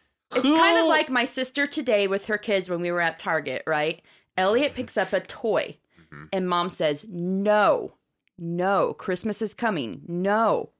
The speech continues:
Speaker 1: put your toy up," which
Speaker 3: I,
Speaker 1: means
Speaker 3: I hated that as a kid. So
Speaker 1: it'll probably be under the tree, right? 'Cause Santa will get
Speaker 2: 'Cause
Speaker 1: it for
Speaker 2: I don't
Speaker 1: her.
Speaker 2: want to wait.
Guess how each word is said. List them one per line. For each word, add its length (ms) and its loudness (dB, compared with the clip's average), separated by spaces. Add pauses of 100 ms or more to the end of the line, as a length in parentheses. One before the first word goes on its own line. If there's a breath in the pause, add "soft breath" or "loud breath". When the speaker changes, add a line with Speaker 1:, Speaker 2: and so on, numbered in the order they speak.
(120)
Speaker 1:
put 180 0
your 140 0
toy 460 0 (180)
up," 340 0 (520)
which 240 -2
Speaker 3:
I, 20 -2
Speaker 1:
means 360 0
Speaker 3:
I 40 -4
hated 320 -4
that 240 -6
as 100 -12
a 60 -12
kid. 300 -10
So 180 -12
Speaker 1:
it'll 200 4
probably 280 0
be 160 0
under 180 0
the 80 -6
tree, 320 -2
right? 220 2
'Cause 140 0
Santa 460 0
will 120 0
get 160 2
Speaker 2:
'Cause 80 0
Speaker 1:
it 60 -6
for 60 0
Speaker 2:
I 120 6
don't 180 4
Speaker 1:
her. 60 0
Speaker 2:
want 180 0
to 140 -4
wait. 520 -4